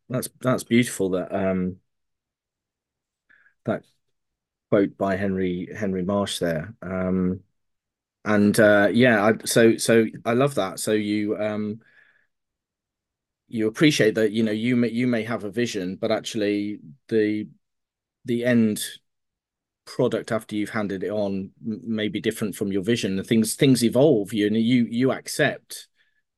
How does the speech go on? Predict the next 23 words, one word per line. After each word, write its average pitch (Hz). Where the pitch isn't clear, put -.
that 98
things 104
evolve. 101
Um, 104
whereas 107
there 107
are 110
other 110
people 107
who, 101
you 110
know, 101
it's 101
their, 117
it's 110
their 120
baby 113
and 101
they 104
just 110
need 104
to 98
keep, 113